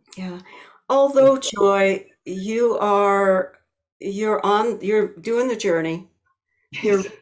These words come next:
Speaker 1: reaching out. You've just made a huge step in,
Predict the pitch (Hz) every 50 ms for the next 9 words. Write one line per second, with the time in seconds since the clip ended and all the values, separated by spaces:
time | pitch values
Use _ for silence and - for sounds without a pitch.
0 | _ _ _ - 202 196 190 180 170 175 160 - - - - - _ _ 202 208
1 | 214 196 196 - 233 240 247 240 - - - - _ _ 185 208 208 208 208 202
2 | 190 196 190 - 220 226 220 202 - - - - - - 202 190 180 180 - -
3 | _ 175 175 180 175 175 180 180 175 -